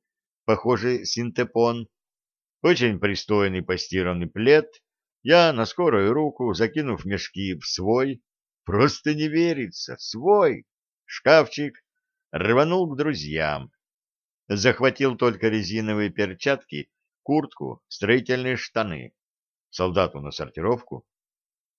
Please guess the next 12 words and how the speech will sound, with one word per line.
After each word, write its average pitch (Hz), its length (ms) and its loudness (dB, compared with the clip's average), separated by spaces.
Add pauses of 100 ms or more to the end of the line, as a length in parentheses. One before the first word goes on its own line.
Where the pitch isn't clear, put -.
(140)
и, 175 240 0
с - 100 -6
разрешения 95 760 -2
плотника, 120 840 0 (400)
кусок 160 400 2
бисквита 117 640 -4
со - 160 -6
стола. 78 680 0 (840)
Очень 95 520 2
их 95 140 -4
братишка 87 680 -4
любит. 78 460 -6